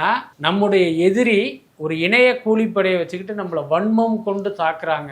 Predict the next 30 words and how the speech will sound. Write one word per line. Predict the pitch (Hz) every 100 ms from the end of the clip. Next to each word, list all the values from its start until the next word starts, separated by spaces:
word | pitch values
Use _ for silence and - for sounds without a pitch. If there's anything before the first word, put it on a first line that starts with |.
| 139 131
அப்படின்னு | 139 165 185 202
அவங்களுக்கு | 165 151 147 135
தெரிய | - 165 202 196
வரும்போது, | 156 143 143 135 135 - _ _ _ _ -
நீங்க | - 208
இப்படியெல்லாம் | 196 202 196 208
கடந்து | 202 165 190 190
போயிட | - 170 175
முடியாது, | 160 151 151 160 202
கடந்து | 165 170 185 180 -
போகவும் | 180 208 208 208 202
முடியாது. | 143 131 123 - _ -
அப்ப | - 262
அதுக்கு | 196 185 254 -
வந்து | 240 220
உங்களுக்கு | 262 208 180
ஒரு | 175
சந்தர்ப்பம் | 170 175 208 202 190
கிடைக்கும் | 160 160 151 147
போது | 135 120 143 - _ _ _ _ -
நீங்க | 233 269 233
வந்து | 202 240
உங்களுடைய | 202 202 208 185 170 160
நியாயத்தை, | 160 190 196 185 202
உங்களுடைய | 226 180 165 160 151
பதிலடியை | 135 156 190 196 180 156
வந்து | 147 156
கொடுத்து | 151 151 156
தான் | 139 143
ஆகணும். | 120 -